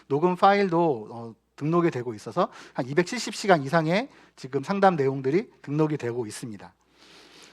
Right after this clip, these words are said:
어, 여기서 한 걸음 더 저희는 나아갈 준비를 좀 하고 있습니다. 어, 베타 서비스 기간 동안의 사용자분들의 피드백이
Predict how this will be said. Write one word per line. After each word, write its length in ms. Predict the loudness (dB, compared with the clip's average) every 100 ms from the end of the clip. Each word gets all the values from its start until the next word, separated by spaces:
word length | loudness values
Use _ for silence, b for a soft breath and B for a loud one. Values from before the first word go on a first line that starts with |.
| b
어, 180 | -18 -8
여기서 160 | 2 4
한 180 | 4 8
걸음 300 | 8 8 8
더 320 | 8 8 6
저희는 340 | 2 2 2
나아갈 540 | 0 2 6 4 2 -2
준비를 380 | -6 -2 -2
좀 100 | -2
하고 240 | 0 2 2
있습니다. 500 | 0 -12 -14 -16 -18 B B B B
어, 200 | -12 -10 -6
베타 180 | 0 4
서비스 380 | 4 4 -2
기간 260 | -2 0 0
동안의 480 | 2 0 2 0 0
사용자분들의 640 | 0 0 2 0 0 -2
피드백이 680 | -2 0 0 0 0 -2 -2